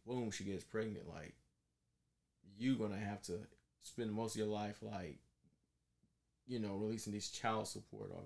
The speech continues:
paying money and, you know what I'm saying? So your life can be affected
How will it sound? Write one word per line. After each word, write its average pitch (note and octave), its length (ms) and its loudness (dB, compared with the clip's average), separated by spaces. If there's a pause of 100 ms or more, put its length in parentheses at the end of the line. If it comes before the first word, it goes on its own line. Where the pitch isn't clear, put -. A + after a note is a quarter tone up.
(140)
paying G#2+ 300 0
money A2 340 -2
and, F#2+ 120 -6 (480)
you D3+ 100 2
know B2+ 60 6
what A#2+ 40 4
I'm A2+ 60 0
saying? B2 220 4
So A2+ 120 4
your C#3 180 10
life D#3+ 400 12
can C#3+ 160 8
be B2+ 280 8
affected B2 800 4